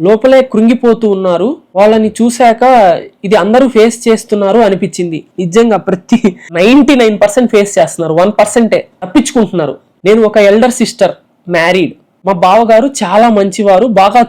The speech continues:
చూసుకుంటారు. ఫ్యామిలీలో, బయట సొసైటీలో మంచి పేరు కూడా ఉంది. నేను చాలా రెస్పెక్ట్ ఇచ్చేదాన్ని. ఒక రోజు నన్ను రాంగ్ గా టచ్ చేసి, ఫిజికల్ గా అబ్యూస్ చేసి, ఫోర్స్ చేసి, ఏదో తెలియని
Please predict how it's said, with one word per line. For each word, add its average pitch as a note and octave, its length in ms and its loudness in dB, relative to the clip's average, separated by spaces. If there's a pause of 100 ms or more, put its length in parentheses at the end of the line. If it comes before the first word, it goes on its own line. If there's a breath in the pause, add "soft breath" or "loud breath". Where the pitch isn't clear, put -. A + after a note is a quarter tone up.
చూసుకుంటారు. F3 560 -4
ఫ్యామిలీలో, A3+ 580 0
బయట G3+ 380 0
సొసైటీలో G#3 640 -4
మంచి A3 400 -2
పేరు A3 280 2
కూడా G#3+ 260 2
ఉంది. E3 340 -6 (160)
నేను G#3+ 160 2
చాలా A3 420 -2
రెస్పెక్ట్ A#3 400 -2
ఇచ్చేదాన్ని. E3+ 560 -2 (180)
ఒక F#3 140 -4
రోజు A#3+ 280 2
నన్ను A#3 240 2
రాంగ్ G3+ 360 2
గా B3 60 4
టచ్ A#3 360 -2
చేసి, A3+ 220 0
ఫిజికల్ A#3 420 0
గా A#3 60 4
అబ్యూస్ G#3 400 -2
చేసి, G3+ 180 -2
ఫోర్స్ A#3+ 480 -2
చేసి, G#3 260 -2
ఏదో G#3+ 320 2
తెలియని C4 680 0